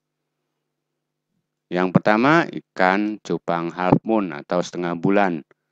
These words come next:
Jenis cupang ini memiliki sirip dan ekor yang lebar simetris menyerupai bentuk bulan setengah. Makanya disebutnya half moon.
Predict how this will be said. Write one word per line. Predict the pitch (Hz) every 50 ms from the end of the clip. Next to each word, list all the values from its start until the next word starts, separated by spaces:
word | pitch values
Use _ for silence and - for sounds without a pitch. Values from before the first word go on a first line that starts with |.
| _ _ _ _ _ _ _ _ _ _ -
Jenis | - 101 104 110 107 - 120
cupang | 113 - 113 113 113 104
ini | 110 120 135
memiliki | 151 151 143 123 110 101 101 101 98 - - 98
sirip | - - 101 98 117 131 - -
dan | 101 95 87
ekor | 87 - - 101 104 107
yang | 104 95 90
lebar | 82 82 82 80 98 104 110
simetris | - - 95 87 80 78 - - 90 110 117 - -
menyerupai | 95 90 87 85 80 82 78 - - 85 90 95
bentuk | 90 85 82 78 76 - - 104 110 - _ _ _ _ _ _ _ _ _ _
bulan | - - 71 73 76 80 80 80 80 73
setengah. | - - - 85 87 90 95 101 98 85 - - _ _ _ _ _ _ _ _ _ _ _ _ _ _ _ _ _ _
Makanya | - 78 78 82 90
disebutnya | 92 90 - - - - - - - - 92 95 104 113 - _ _ _ _ _ _
half | - 87 85 85 85 - -
moon. | - 95 104 104 101 90 78 67